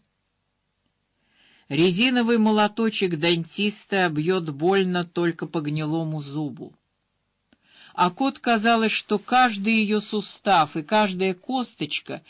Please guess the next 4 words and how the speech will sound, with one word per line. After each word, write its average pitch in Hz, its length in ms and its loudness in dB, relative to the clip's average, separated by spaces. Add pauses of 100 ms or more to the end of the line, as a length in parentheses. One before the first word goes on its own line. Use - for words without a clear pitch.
(320)
превратились 202 1040 0 (280)
в 123 180 -10
больной 190 500 0
зуб, 160 480 -6